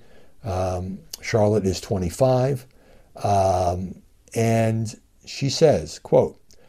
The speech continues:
"I understood that the governor wanted to sleep with me and felt horribly uncomfortable and scared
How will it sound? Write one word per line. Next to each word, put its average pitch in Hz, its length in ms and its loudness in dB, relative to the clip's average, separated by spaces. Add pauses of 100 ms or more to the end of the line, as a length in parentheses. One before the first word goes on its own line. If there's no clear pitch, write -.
(220)
"I 113 160 -2
understood 143 640 4
that 120 140 -2
the 123 40 -4
governor 113 360 0
wanted 107 300 0
to 117 80 -2
sleep 113 280 -4
with 80 140 -6
me 76 140 -10
and 82 200 -10
felt 98 220 -6
horribly 131 560 2
uncomfortable 139 720 -2
and 107 240 -4
scared 113 640 0